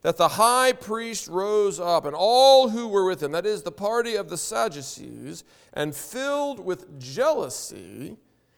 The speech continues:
they arrested the apostles and put them in the public prison.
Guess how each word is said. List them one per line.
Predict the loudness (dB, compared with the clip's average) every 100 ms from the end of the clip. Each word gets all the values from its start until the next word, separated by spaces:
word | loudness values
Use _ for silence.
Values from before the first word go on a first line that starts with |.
| _
they | 2 4
arrested | 4 6 4 2 -6 -4
the | -2
apostles | -2 -2 -2 -4 -12 -14 -14
and | -10
put | -10 -10
them | -10 -8
in | -8 -10 -14 -18 _
the | -20
public | -12 -12 -10 -12 -14 _ _ _ _
prison. | -16 -14 -16